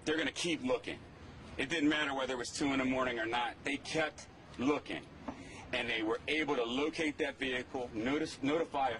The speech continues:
Forest Hill police officer, and they looked inside the vehicle. They came out armed with flashlights. They came armed with just a dogged stick-to-itiveness that helped us bring this criminal and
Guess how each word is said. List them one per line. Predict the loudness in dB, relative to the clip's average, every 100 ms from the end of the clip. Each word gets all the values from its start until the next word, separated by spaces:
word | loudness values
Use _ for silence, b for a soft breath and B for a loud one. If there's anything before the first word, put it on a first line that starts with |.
| 0
Forest | 2 2 2
Hill | 2 0 0
police | 0 0 2
officer, | 0 -2 -4 -4 -2 -4 B B B B
and | 2 2
they | 2
looked | 2 0 -2
inside | -2 2 2 0
the | 0
vehicle. | 0 0 -2 0
They | 0
came | 0 2 4
out | 2 0 0
armed | 2 2 0
with | -2
flashlights. | 2 2 2 -2 -2 -4 -10 -14 -14 B B B B B
They | 0
came | 2 2 2 0 -2 -8 -12 B 0
armed | 2 2 2
with | 2 0 -6 -14 -4
just | 0 0 0
a | -2
dogged | 2 2 4 2 0 -2
stick-to-itiveness | -2 -2 0 2 2 2 0 -2 -2 -2
that | -2
helped | 2 2 0 -6 -14 -2
us | 2 2 0 -8 -10 -8 0
bring | 2 2
this | 0 0
criminal | 2 2 4 2 0 0
and | -2